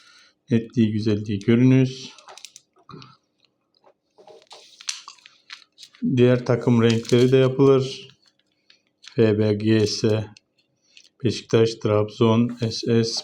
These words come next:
Bursaspor. Çakmakta önlü ve arkalıdır. Önlü ve arkalı resim yapıyoruz. Sipariş için yazabilirsiniz.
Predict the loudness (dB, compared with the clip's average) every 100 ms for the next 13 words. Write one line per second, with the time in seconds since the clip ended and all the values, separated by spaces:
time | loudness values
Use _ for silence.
0 | -8 -4 -4 -4 -4 -2 -2 -2 2 2
1 | 0 -6 -14 -20 -20 -20 _ _ -20 -20
2 | _ -20 _ -20 -6 -6 -2 -2 -2 2
3 | 4 6 6 4 4 0 0 0 2 4
4 | 2 2 -4 0 2 4 2 2 -2 0
5 | 2 4 2 2 2 0 2 4 4 0
6 | -8 -18 _ _ -20 _ _ _ _ _
7 | _ _ _ _ _ _ _ -10 -10 -4
8 | -2 0 -2 -8 -2 0 2 4 4 4
9 | 4 4 4 2 0 0 -6 -8